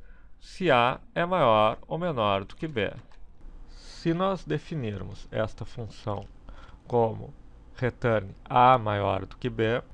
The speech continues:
ela funciona exatamente como é o default. Se eu definisse invertido, que A menor que B, ele faria exatamente o oposto.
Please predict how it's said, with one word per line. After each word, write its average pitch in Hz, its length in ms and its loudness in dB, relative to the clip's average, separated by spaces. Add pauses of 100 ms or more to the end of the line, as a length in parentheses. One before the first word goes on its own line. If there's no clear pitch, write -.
(200)
ela 110 240 0
funciona 117 680 -4 (200)
exatamente 139 1200 2 (360)
como 139 260 -2
é 127 80 6
o 120 140 4
default. 123 520 0 (220)
Se - 160 -4
eu 208 100 2
definisse 147 960 0 (500)
invertido, 143 920 0 (1000)
que 123 180 0
A 120 180 6
menor 117 600 4
que - 160 -6
B, 120 500 4 (340)
ele 127 180 -2
faria 143 500 4
exatamente 175 760 0
o 190 60 -2
oposto. - 640 0